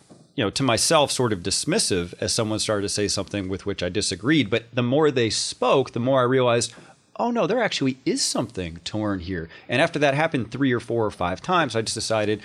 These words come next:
"Okay, new rule. Everyone has something to teach me. Whatever they're saying has some value in it." And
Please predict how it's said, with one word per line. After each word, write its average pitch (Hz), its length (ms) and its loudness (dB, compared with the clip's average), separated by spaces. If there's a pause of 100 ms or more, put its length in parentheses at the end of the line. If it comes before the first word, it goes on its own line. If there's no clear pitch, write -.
(140)
"Okay, 117 260 2
new 120 240 2
rule. 160 380 2 (640)
Everyone 135 440 4
has 117 180 2
something 107 300 -4
to 101 60 -2
teach 98 280 -4
me. 95 140 -6 (400)
Whatever 135 480 2
they're 143 160 4
saying 170 400 0 (200)
has 104 160 -2
some 117 380 0
value 92 460 -2
in 82 100 -8
it." - 140 -18 (320)
And 127 200 -2